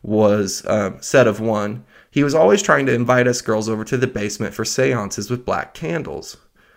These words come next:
Another friend of Arliss recalled, 'He carried a satanic Bible around with him.'"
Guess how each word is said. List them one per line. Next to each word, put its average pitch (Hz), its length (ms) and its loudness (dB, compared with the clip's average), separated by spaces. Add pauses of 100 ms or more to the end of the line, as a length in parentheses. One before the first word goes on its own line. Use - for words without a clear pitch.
(240)
Another 135 380 4
friend 101 300 -2
of 98 80 -6
Arliss 104 340 0
recalled, 104 480 0 (140)
'He 139 180 -6
carried 175 300 4
a - 20 0
satanic 147 640 -4
Bible 107 400 -4
around 113 400 -2
with 90 160 -12
him.'" 92 280 -10